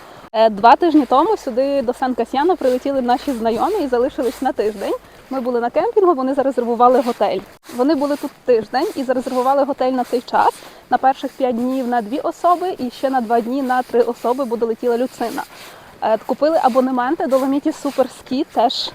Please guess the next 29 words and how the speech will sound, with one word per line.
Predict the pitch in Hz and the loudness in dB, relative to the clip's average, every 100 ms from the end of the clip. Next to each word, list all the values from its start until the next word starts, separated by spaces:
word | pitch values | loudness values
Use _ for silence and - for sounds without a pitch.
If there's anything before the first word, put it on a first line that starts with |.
| 254 | -10
дві | 233 269 | -2 -2
особи | 240 269 247 | 0 0 0
купили | 247 269 262 | -2 -2 0
на | 254 | 0
весь | 247 277 | -2 -4
тиждень, | - 349 392 508 523 - - - | -6 -4 -2 -4 -4 -16 -20 -6
е, | 240 240 - | -2 0 0
а | 240 | 0
Люцина | 254 320 320 | 2 2 0
докупила | 254 240 277 262 | -2 0 2 2
лише | 254 - | 0 -2
на | 254 | -2
два | 226 240 | 2 0
дні. | 220 220 170 - - - | 0 -4 -6 -12 -18 -6
В | |
результаті | 269 254 277 294 | -4 4 4 4
сума | - 285 269 | -2 0 2
за | 254 | 2
проживання | 254 262 254 226 240 240 | 0 -2 0 2 2 0
в | |
готелі | 240 247 233 226 254 247 233 | -4 0 2 2 2 -4 -6
і | 233 | -4
абонементи | 240 214 247 247 220 226 247 359 - - - | -2 0 0 2 0 0 0 -2 -4 -20 -4
на | 254 | -2
катання, | - - 226 226 240 349 - - - - 220 | -2 -2 -2 0 -2 -2 -4 -18 -14 -8 -2
їхня | 254 - 262 | -2 2 4
разом | 233 240 240 | 4 4 2
за | 254 | 2
всіх | 269 - 262 370 - | 0 -2 2 2 2